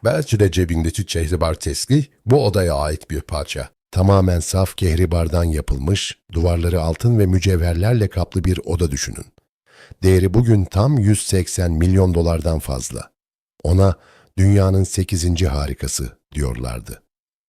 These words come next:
Ama bugün bu oda yok. Çünkü Naziler onu söküp götürdü ve bir daha kimse ondan haber alamadı. İşte tarihin en büyük sanat soygununun hikayesi. Kehribar Oda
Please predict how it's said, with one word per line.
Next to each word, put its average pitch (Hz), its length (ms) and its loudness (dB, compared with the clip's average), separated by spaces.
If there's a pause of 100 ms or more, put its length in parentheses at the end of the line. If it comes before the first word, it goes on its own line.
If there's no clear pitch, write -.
(320)
Ama 165 240 4
bugün 120 320 4
bu 82 140 4
oda 82 200 0
yok. 113 400 2 (360)
Çünkü 107 320 2
Naziler 98 460 0
onu 90 200 0
söküp - 400 -2
götürdü 92 480 0
ve 85 160 0
bir 127 180 4
daha 85 220 2
kimse 92 460 -2 (440)
ondan 87 360 2
haber 78 300 0
alamadı. 69 500 -6 (580)
İşte 92 260 -2
tarihin 87 520 0
en 117 300 4
büyük 101 220 4
sanat 82 320 -2
soygununun 80 500 0
hikayesi. 60 680 -8 (1300)
Kehribar 127 480 4
Oda 82 340 2